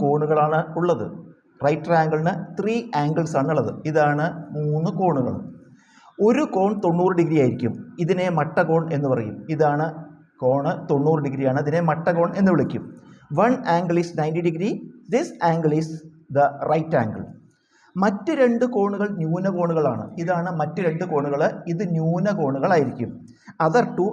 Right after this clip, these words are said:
angles are acute angles. ഈ രണ്ട് കോണുകൾ അക്യൂട്ട് ആംഗിൾസ് ആണ്. ന്യൂനകോൺ എന്ന് പറഞ്ഞാൽ തൊണ്ണൂറ് ഡിഗ്രിയിൽ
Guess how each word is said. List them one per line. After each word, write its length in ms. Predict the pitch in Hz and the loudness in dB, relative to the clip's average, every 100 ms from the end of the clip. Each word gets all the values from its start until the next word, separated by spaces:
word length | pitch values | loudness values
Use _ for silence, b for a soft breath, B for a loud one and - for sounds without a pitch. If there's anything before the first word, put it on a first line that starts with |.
| - | 0
angles 320 | 143 156 147 - 165 | 0 0 0 0 -2
are 80 | 160 208 | -2 -4
acute 360 | 208 226 196 147 | -4 -6 -2 0
angles. 260 | 123 120 - - | 0 -4 -8 -8
ഈ 40 | 175 | -6
രണ്ട് 200 | 151 156 175 | -6 -6 -6
കോണുകൾ 320 | 151 143 151 226 - - 151 | -6 -4 -4 -4 -6 -8 -8
അക്യൂട്ട് 340 | 156 190 185 | -4 -2 0
ആംഗിൾസ് 280 | 123 120 - 220 | 0 -2 -2 -2
ആണ്. 120 | 120 82 B B B - 170 | -2 -6 B B B -2 2
ന്യൂനകോൺ 560 | 220 262 262 202 214 208 | 4 4 2 2 -2 0
എന്ന് 120 | 170 185 | -2 0
പറഞ്ഞാൽ 240 | 165 190 165 185 | 0 -2 0 0
തൊണ്ണൂറ് 400 | 180 202 226 220 | 2 2 2 2
ഡിഗ്രിയിൽ 300 | 185 180 190 | 0 -2 -4